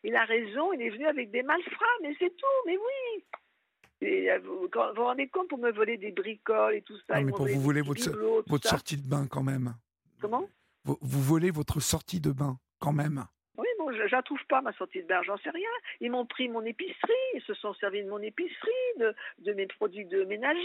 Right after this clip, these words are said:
Speaker 2: Mais
Speaker 1: et
Speaker 2: quelle
Speaker 1: tout ça.
Speaker 2: bande
Speaker 1: Mais
Speaker 2: de
Speaker 1: oui, ils ont
Speaker 2: sagouins.
Speaker 1: tout vidé. Comment ?
Speaker 2: Quelle bande de sagouins.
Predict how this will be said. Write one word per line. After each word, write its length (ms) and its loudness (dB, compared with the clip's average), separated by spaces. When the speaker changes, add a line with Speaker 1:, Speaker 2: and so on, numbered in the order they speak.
Speaker 2:
Mais 80 4
Speaker 1:
et 40 2
Speaker 2:
quelle 160 0
Speaker 1:
tout 40 -4
ça. 80 4
Speaker 2:
bande 100 2
Speaker 1:
Mais 40 2
Speaker 2:
de 60 4
Speaker 1:
oui, 60 2
ils 40 2
ont 40 4
Speaker 2:
sagouins. 200 0
Speaker 1:
tout 140 4
vidé. 260 2
Comment ? 240 4
Speaker 2:
Quelle 160 2
bande 220 2
de 80 2
sagouins. 540 0